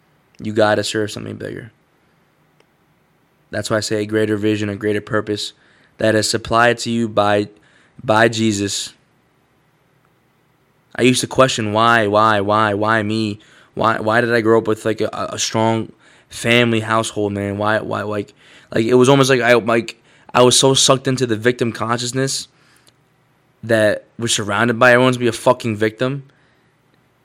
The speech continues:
So I, like, would self-sabotage and make myself a victim. And s-, I still say that, have those habits sometimes. And it's like, bro, <laughs> like, I,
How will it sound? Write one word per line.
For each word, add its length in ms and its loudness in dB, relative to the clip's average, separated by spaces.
So 160 -2
I, 140 6
like, 300 4
would 120 0
self-sabotage 800 4
and 80 -2
make 100 0
myself 300 -4
a 60 -10
victim. 420 -8
And 180 -2
s-, 120 -10
I 100 -6
still 240 -2
say 260 2
that, 160 2
have 180 -2
those 140 -4
habits 340 0
sometimes. 500 -10
And 180 -2
it's 100 -4
like, 160 0
bro, 300 6
<laughs> 0 -
like, 240 -4
I, 160 -2